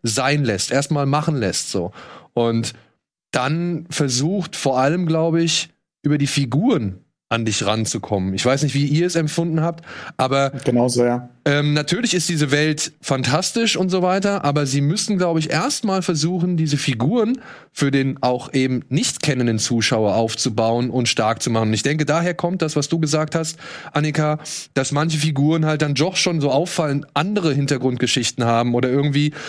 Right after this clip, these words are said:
Speaker 1: plötzlich was anderes erzählen als das, was man bisher, bisher vielleicht aufgrund der Spiele oder sonst irgendwelcher, sag ich mal, Neben-, Nebenmedien irgendwie kennengelernt hat. Und, ähm, das, finde ich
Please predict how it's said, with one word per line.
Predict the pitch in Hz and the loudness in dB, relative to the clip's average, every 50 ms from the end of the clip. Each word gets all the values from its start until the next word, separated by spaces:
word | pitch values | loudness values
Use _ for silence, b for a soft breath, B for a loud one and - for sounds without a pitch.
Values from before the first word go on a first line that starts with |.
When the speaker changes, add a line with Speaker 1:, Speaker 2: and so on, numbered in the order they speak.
| B B B | B B B
Speaker 1:
plötzlich | - 139 135 - 143 127 | -2 0 0 0 0 0
was | 139 131 - | 0 0 2
anderes | 127 135 156 165 160 151 139 | 2 0 2 2 0 0 0
erzählen | - 139 - - - 147 147 147 143 | 0 -2 -2 -2 0 0 2 2 2
als | 123 - - - | 0 0 0 -2
das, | 143 147 - - | -2 -2 -2 -4
was | 139 135 | -2 -2
man | - 135 | -2 -2
bisher, | 131 127 - 127 120 123 123 - | 0 0 0 2 2 0 0 0
bisher | 123 117 - 131 131 143 | -2 -2 0 0 0 0
vielleicht | - 131 127 123 117 - | 0 0 0 -2 -2 -4
aufgrund | - 117 123 - - - 139 139 147 139 | -4 -4 -4 -4 -2 0 0 0 2 0
der | 120 110 | 0 0
Spiele | - - 143 147 180 160 143 | -2 0 0 0 2 2 2
oder | 120 113 113 107 | 2 2 2 2
sonst | 123 135 151 - 117 | 2 0 0 0 0
irgendwelcher, | 127 127 123 120 117 113 - 127 120 113 113 B B B B B B B B B B | 0 2 2 2 0 2 2 0 0 0 -2 B B B B B B B B B B
sag | - 120 120 | -2 0 0
ich | 123 113 127 | 0 0 0
mal, | 123 120 117 113 110 107 104 | 0 2 2 2 2 2 2
Neben-, | 90 101 110 117 123 135 135 143 131 123 117 110 107 - - _ _ _ _ _ _ _ _ _ _ _ - | 0 0 0 2 2 2 0 0 0 0 -2 -2 -4 -6 -14 _ _ _ _ _ _ _ _ _ _ _ -2
Nebenmedien | 113 123 139 139 143 135 131 135 123 113 123 120 117 117 120 | 0 2 2 2 2 2 2 0 2 0 0 0 0 0 0
irgendwie | 135 127 123 123 113 117 107 | 0 0 0 0 0 0 0
kennengelernt | - 147 147 175 170 139 113 104 101 98 90 | 0 0 0 0 0 0 2 2 2 2 2
hat. | 101 95 85 - | 0 -2 -2 -2
Und, | 90 110 107 101 - - | -2 -2 0 0 0 0
ähm, | 120 117 113 110 107 104 104 B B B B B B B B B _ _ _ _ _ | 0 2 2 2 2 0 -2 B B B B B B B B B _ _ _ _ _
das, | - - - - | -4 -4 -4 -4
finde | - 185 190 196 190 | -4 -2 0 0 0
ich | 190 170 - - - | 0 0 -2 -4 -6